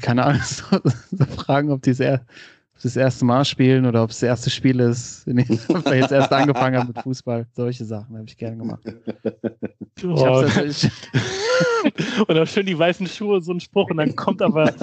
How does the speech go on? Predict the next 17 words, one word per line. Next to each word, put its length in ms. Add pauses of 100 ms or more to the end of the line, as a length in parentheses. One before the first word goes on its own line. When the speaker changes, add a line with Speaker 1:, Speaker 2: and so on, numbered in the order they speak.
(280)
Speaker 2:
in 60
der 100
dritten 280
Minute 400
die, 120
die 140
Grätsche, 420
Alter, 300
ey. 140 (280)
Speaker 1:
Ja, 220
und 140
ich 120
hab's 180
auch 220
wirklich 320
einmal, 400 (300)
es, 260